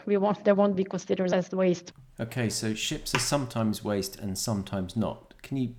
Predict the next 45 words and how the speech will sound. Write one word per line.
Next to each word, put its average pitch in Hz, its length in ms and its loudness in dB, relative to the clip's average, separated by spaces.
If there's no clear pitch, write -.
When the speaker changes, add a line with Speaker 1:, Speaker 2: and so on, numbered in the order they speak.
Speaker 2:
explain 95 420 -2
that 67 140 -2
a - 20 -6
little 85 160 -8
bit? 78 240 -10
Speaker 1:
Huh. 254 400 8
How 285 240 8
shall 320 260 4
I 277 140 8
explain 220 640 0
it? 190 160 -4
Now, 262 200 8
with 277 200 -2
the 370 100 6
Basel 277 460 8
ban 240 240 4
coming 240 340 2
into 233 220 -2
force, 262 240 0
this 269 240 -6
was 311 120 2
something 254 440 0
that 226 160 8
was 214 160 4
always 214 340 6
on 214 120 2
the 190 80 2
table. 190 520 2
Even 233 360 2
when 202 220 4
the 180 120 2
regulation 185 520 0
was 214 120 2
developed, 190 680 2
they 208 100 2
knew 196 520 4
this 185 220 -6
was 185 160 -4
gonna 180 300 -4
happen 175 480 4
at 185 140 2
one 190 220 4
point 190 320 0
in 175 100 -2
time, 160 460 -4